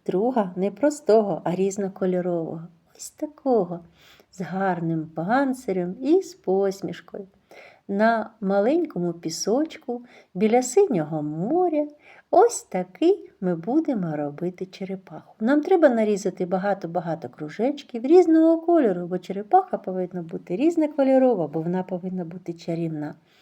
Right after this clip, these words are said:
З одної сторони одного кола ми скле-, склеюємо тільки лише одну сторону, а потім, намазуючи кожне коло, приклеїмо лише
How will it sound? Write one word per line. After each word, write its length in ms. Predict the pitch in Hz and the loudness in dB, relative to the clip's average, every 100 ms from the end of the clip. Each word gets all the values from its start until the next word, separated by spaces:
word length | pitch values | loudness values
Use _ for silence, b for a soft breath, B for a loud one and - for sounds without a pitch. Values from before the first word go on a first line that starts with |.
| B B B B | B B B B
З 120 | 180 | -2
одної 640 | 220 208 220 220 208 196 196 | 0 2 2 4 4 4 2
сторони 640 | - 208 196 202 190 175 | -2 0 0 2 0 0
одного 400 | 170 185 190 214 | 0 -2 -2 -4
кола 360 | - 370 233 208 | 4 6 6 4
ми 120 | 320 | 0
скле-, 500 | - - 233 226 - | -2 -2 0 0 0
склеюємо 920 | - - 220 208 202 196 196 190 196 B B B | -4 2 4 4 2 0 -2 -2 -4 B B B
тільки 340 | - 330 - 220 | 2 2 4 4
лише 320 | 202 - 226 | 4 4 4
одну 380 | 220 202 196 190 | 4 2 -4 -8
сторону, 580 | - - 180 165 170 - b b b | -10 -8 -6 -6 -8 -12 b b b
а 140 | 185 | -2
потім, 460 | 185 226 226 180 170 | 4 4 4 2 0
намазуючи 960 | 190 214 208 180 175 175 170 - 180 - _ | 0 2 2 0 0 -2 -4 -6 -10 -10 _
кожне 460 | - 214 175 170 160 | 2 2 2 -2 -6
коло, 500 | - 269 320 311 311 B B B - | 0 2 4 2 -2 B B B 2
приклеїмо 1000 | 247 233 240 202 226 277 277 262 247 - | 4 4 0 2 4 2 0 0 -2 0
лише 420 | 214 220 - 202 | 2 2 0 -2